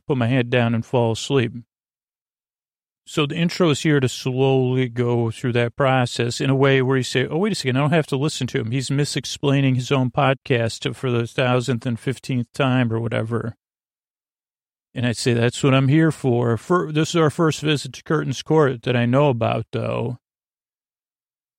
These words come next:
So that's the intro. Then there's business between the intro and the show, again, intentional, so that the podcast can come out for free twice a week versus being a part of a paid service. And then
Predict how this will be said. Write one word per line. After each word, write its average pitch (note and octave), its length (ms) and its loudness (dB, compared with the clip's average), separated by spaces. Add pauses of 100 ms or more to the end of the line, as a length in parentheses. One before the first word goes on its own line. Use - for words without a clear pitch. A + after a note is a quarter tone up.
(120)
So C#3+ 680 2
that's D3+ 400 0
the G#3 80 0
intro. C#3 500 0
Then D#3+ 220 0
there's F#3 180 2
business D#3+ 560 0
between D3 300 -2
the C#3+ 100 2
intro D#3 240 0
and D3+ 80 0
the D3+ 60 0
show, C3 400 2
again, C#3+ 440 2
intentional, C#3 1040 0
so C3+ 220 0
that C3 100 2
the - 80 -6
podcast C3+ 540 0
can B2+ 120 -2
come C#3 200 0
out B2+ 180 2
for B2+ 160 -4
free F3+ 260 2
twice C3+ 380 0
a C3+ 40 -2
week B2+ 200 0
versus B2+ 420 -2
being C3+ 200 -2
a A#2 40 -2
part B2+ 220 2
of A#2+ 140 -2
a A2+ 60 -2
paid B2+ 340 0
service. A#2+ 840 -2 (960)
And D3 320 -2
then F3 540 2